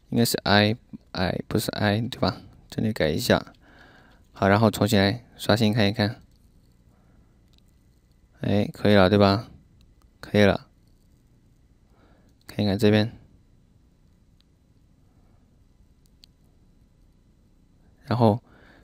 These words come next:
设置放大，对吧？我们来设置它的放大，放大效果。好，嗯，这里呢只是定义了它的这个旋转，对吧？嗯，再回来看一下，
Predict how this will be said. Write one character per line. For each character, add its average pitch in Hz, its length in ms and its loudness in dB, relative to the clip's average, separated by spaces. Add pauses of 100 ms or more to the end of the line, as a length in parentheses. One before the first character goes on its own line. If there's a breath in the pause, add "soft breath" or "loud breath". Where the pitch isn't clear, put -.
设 - 200 4
置 117 120 4
放 117 240 4
大， 110 160 6
对 101 80 0
吧？ 101 200 0 (160)
我 - 60 -12
们 - 80 -18
来 104 40 -2
设 107 140 -2
置 107 60 2
它 113 120 -2
的 101 60 2
放 110 260 2
大， - 240 4 (180)
放 110 300 0
大 107 180 4
效 101 220 2
果。 - 180 -6 (880 soft breath)
好， - 300 -2 (560 loud breath)
嗯， 110 540 4
这 135 80 2
里 135 80 8
呢 113 120 6
只 95 200 -2
是 104 160 2
定 120 260 2
义 107 80 4
了 95 100 2
它 - 140 -4
的 104 80 0
这 104 100 -2
个 101 60 4
旋 101 300 0
转， 92 200 4 (320)
对 107 120 -2
吧？ 95 180 2 (1300 soft breath)
嗯， 113 340 -2 (140)
再 - 120 0
回 101 160 2
来 104 60 6
看 107 160 0
一 107 60 -2
下， - 200 -6